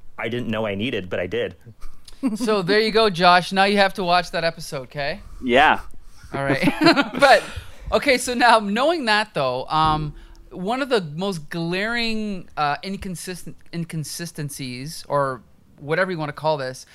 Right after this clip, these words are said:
Speaker 2: about that episode versus this one that I didn't even notice until three quarters of the way through, this episode doesn't have Wolverine. Did anyone else notice that?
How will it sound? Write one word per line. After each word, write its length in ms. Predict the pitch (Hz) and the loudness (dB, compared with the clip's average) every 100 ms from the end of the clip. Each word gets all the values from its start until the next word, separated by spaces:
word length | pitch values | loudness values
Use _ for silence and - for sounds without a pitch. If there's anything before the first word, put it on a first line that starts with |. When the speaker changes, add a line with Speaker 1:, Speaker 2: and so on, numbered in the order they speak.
| - | -10
Speaker 2:
about 500 | 156 180 180 175 151 | 0 2 2 -2 -4
that 180 | 175 202 | 0 0
episode 340 | 220 - 196 | -2 -6 -8
versus 280 | 165 160 156 | -6 -10 -8
this 240 | 180 - | -10 -10
one 280 | 143 139 135 | -8 -6 -6
that 80 | 139 | -2
I 40 | 170 | -2
didn't 220 | 185 330 | -2 -6
even 180 | 277 240 | -6 -4
notice 540 | 233 233 160 143 - - - | 0 0 0 -4 -12 -20 -20
until 220 | 170 208 180 | -16 -12 -12
three 300 | - 214 254 | -10 -8 -8
quarters 300 | - 220 196 | -4 -4 -4
of 40 | |
the 40 | 190 | -6
way 120 | 185 | -6
through, 500 | - 226 185 147 143 _ _ _ _ | -6 -4 -4 -4 -10 _ _ _ _
this 180 | - 311 | -8 2
episode 360 | 311 294 - 277 | 2 2 -8 -8
doesn't 220 | 269 285 | -8 -2
have 180 | 269 202 | -2 -2
Wolverine. 680 | 247 233 220 233 240 120 - - | -6 -6 -6 -4 -6 -8 -12 -12
Did 120 | 196 | -6
anyone 320 | 214 240 254 | -4 -4 -4
else 160 | 240 208 | -4 -6
notice 320 | 220 233 233 - | -8 -8 -8 -6
that? 280 | 127 110 | -6 -8